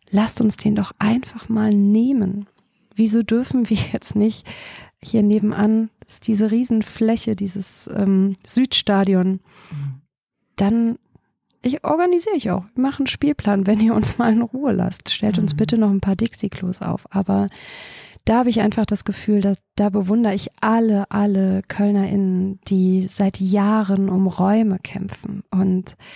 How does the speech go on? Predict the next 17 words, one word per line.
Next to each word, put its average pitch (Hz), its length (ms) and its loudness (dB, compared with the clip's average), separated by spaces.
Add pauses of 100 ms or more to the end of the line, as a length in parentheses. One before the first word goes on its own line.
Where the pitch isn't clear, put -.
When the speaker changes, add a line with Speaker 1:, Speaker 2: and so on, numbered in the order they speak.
(1500)
Speaker 1:
vielleicht 233 380 0 (120)
teilweise 233 440 2
sogar 214 280 0
gar 214 140 -2
kein 214 220 0
Geld 226 300 0
haben 196 240 0
wollen, 202 200 0
sondern 208 300 0
einfach 240 460 -2
nur 226 100 -2
die 214 120 -2
Möglichkeit 208 1120 -2 (140)
einer 196 480 2 (280)
Erbpacht - 640 -4
sozusagen. 185 720 -6
Ein, 190 320 -4